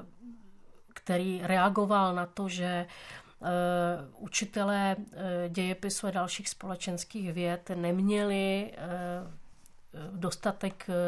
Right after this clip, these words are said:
metodických a jiných materiálů pro výuku. Eh, a tak ten portál přináší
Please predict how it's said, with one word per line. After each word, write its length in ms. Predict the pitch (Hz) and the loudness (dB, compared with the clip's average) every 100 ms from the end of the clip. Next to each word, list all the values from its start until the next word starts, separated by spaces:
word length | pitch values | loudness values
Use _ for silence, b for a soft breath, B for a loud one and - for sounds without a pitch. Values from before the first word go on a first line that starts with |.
| 175 175 - | 2 -2 -6
metodických 920 | 190 175 202 190 190 - - 196 196 196 | -2 -2 -2 -2 -4 -6 -4 -2 -2 0
a 400 | 175 165 160 180 | 0 2 0 -2
jiných 340 | 175 185 185 | -2 -2 -2
materiálů 680 | 175 170 190 190 190 185 190 | -2 -2 -2 -2 0 0 -2
pro 220 | 190 185 | -4 -4
výuku. 460 | 175 180 190 196 202 B B B B B B B B | -2 -4 -4 -4 -4 B B B B B B B B
Eh, 320 | - 180 175 180 - | 0 4 6 4 2
a 100 | 190 | 0
tak 220 | - 196 | 0 0
ten 240 | - 220 220 208 202 | 2 2 4 2 0
portál 400 | 190 - 202 202 | -4 2 4 4
přináší 880 | - 180 185 190 196 196 190 190 | 0 0 0 0 0 0 0 0